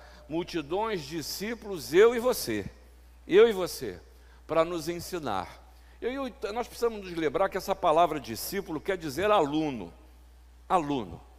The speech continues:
Aluno, alguém que está aprendendo com um mestre. E nesse sentido, nós precisamos entender a caminhada com Jesus, porque ele quer te ensinar a caminhar com ele.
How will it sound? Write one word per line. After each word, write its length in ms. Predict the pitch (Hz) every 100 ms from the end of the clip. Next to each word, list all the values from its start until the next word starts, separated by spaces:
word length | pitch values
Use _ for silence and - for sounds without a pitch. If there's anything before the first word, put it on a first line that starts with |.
| - - - - - -
Aluno, 380 | - 175 185 170
alguém 500 | 175 151 180 226 269
que 160 | - 202
está 260 | - 202
aprendendo 880 | 190 180 170 151 143 208 240 226 226 - - -
com 240 | - 202
um 60 | 202
mestre. 640 | 180 151 127 - - 87 - - - - - - -
E 100 | -
nesse 300 | 170 240 226
sentido, 640 | 208 220 202 - 240 233 196
nós 160 | 190
precisamos 580 | - 190 - 175 196 185
entender 800 | 185 214 - 180 151 127 165 196
a 60 | 170
caminhada 640 | - 165 147 135 139 131
com 160 | 123 139
Jesus, 460 | 113 160 131 180 -
porque 240 | 165 190
ele 120 | 180
quer 320 | 170 185 185 -
te 200 | - 208
ensinar 800 | 202 - 202 160 110 120 113 - - - - -
a 120 | 147
caminhar 720 | - 185 175 160 160 185 190
com 240 | - 190 190
ele. 400 | 190 185 123